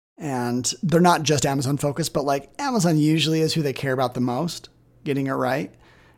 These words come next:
And the other channels are meaningful for them. So content, which is very hard when you have thousands of S K Us and, you know, lots of different e-commerce ways to optimize for. Okay.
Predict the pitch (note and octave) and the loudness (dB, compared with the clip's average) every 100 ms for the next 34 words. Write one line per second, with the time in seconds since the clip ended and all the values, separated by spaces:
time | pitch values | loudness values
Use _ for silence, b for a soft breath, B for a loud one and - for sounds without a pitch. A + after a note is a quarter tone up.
0 | _ C#3 C#3+ D3 D#3+ C#3 C#3+ C#3 C3 - | _ -4 -2 0 0 0 -2 -2 -4 0
1 | G#3+ A3 A3+ F#3+ D3+ A#2 A2+ A#2 - - | 4 6 6 4 0 -6 -6 -8 -8 -12
2 | - _ _ _ _ _ - E3+ D3+ C#3+ | -14 _ _ _ _ _ 0 4 4 4
3 | C3+ C3+ - E3+ F3 F3+ F3 C#3 C3+ C3 | 2 2 0 0 2 2 -2 -4 -6 -2
4 | C#3 D3+ A2+ C3+ B2+ B2+ B2+ B2+ B2 B2 | -2 0 -2 -2 -2 -2 -2 -2 -2 -2
5 | B2 A#2+ A#2 - B2+ B2 A#2+ A#2+ - - | -2 -4 -6 -2 0 0 -4 -4 -4 -2
6 | C#3 C3 C3 A#2 A#2 A#2 A#2 A2+ A2+ A#2 | 0 2 0 -2 -2 -2 -2 -4 -6 -4
7 | B2 A#2 B2 A#2 B2 A#2 A#2+ C3 A#2+ A#2+ | -6 -6 -10 -8 -6 -6 -4 -4 -4 -2
8 | A#2 A#2 A#2 - C3 B2 A#2+ A#2+ - - | 0 -2 -2 -6 -4 -4 -2 -4 -4 -2
9 | D#3 D3+ C#3 A#2 A#2 - - - _ _ | 0 0 0 -4 -4 -6 -8 -12 _ _
10 | _ G3+ F3 C#3 | _ 2 4 2